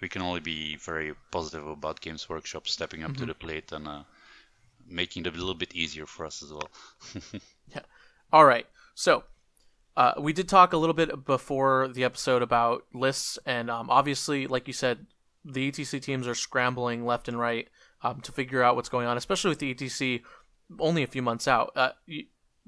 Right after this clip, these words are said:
Speaker 2: preparing for the E T C is not like preparing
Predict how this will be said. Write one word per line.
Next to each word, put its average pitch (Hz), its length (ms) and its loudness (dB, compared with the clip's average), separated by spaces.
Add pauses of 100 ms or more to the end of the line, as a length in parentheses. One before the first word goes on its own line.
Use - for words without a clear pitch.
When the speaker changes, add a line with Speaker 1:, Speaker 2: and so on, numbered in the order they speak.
(420)
Speaker 2:
preparing 208 420 2
for 170 140 -2
the 139 100 0
E 143 120 -2
T 139 120 -6
C 123 220 -4
is 117 100 -6
not 127 240 2
like 123 160 0
preparing 120 500 -6